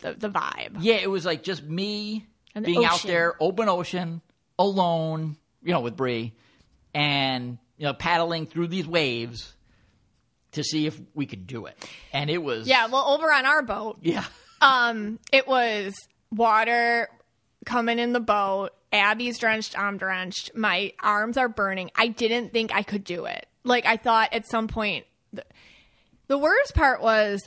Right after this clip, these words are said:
Speaker 1: all of a sudden I get caught on a tidal island.
Speaker 2: Oh my God.
Speaker 1: Which, I don't know, I guess islands appear and disappear with the tide.
Speaker 2: Yeah.
Speaker 1: And I got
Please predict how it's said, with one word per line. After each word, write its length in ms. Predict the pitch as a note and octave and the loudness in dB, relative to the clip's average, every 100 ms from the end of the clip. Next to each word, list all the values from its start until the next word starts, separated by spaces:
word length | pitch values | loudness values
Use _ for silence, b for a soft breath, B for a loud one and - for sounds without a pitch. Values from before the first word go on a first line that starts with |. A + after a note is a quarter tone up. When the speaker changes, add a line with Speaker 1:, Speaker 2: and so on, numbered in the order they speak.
| - | -6
Speaker 1:
all 240 | - A#3+ C4+ | 2 4 4
of 60 | |
a 60 | A3+ | -2
sudden 520 | - A3 G#3 F#3 F#3+ - - | 0 2 2 -2 -6 -2 0
I 140 | G#3+ | 2
get 180 | A3 - | 2 -2
caught 300 | - A3+ A#3 | 0 2 2
on 140 | A3 | 0
a 80 | G3 | -4
tidal 440 | - G#3 F#3 A#3+ A#3 | -6 -4 -2 0 0
island. 500 | F#3+ A#3 D4+ F4 F#4 | -2 0 -2 -2 -6
Speaker 2:
Oh 80 | F#3+ | -10
my 80 | - | -12
God. 160 | - B B B B - | -14 B B B B 0
Speaker 1:
Which, 580 | B3+ D4 D4+ - - - - | 4 6 4 4 0 0 2
I 200 | A#3+ C#4 | 4 6
don't 240 | E4 F4+ G3 | 4 2 0
know, 320 | G#3 B3 D4 B B | 0 0 -2 B B
I 160 | B3 B3+ | 4 4
guess 500 | A#3 D4+ D#4 - - - | 4 4 4 -2 -14 0
islands 480 | A#3+ C4 C#4+ C#4+ B3+ | 2 4 2 2 0
appear 380 | A3 C4+ C#4+ | 0 2 4
and 160 | C4 A3 | 4 2
disappear 460 | B3 C#4+ C4 D4 D4 | 0 0 0 0 0
with 140 | C#4 | -2
the 80 | G#3+ | -4
tide. 580 | - A3 F#3+ B3 A#4+ - B B | -6 0 2 4 2 -4 B B
Speaker 2:
Yeah. 220 | C#3+ C#3+ C4 | -2 4 4
Speaker 1:
And 100 | C#4 | 4
I 120 | C4+ | 2
got 400 | B3 C#4+ C#4+ | 4 6 6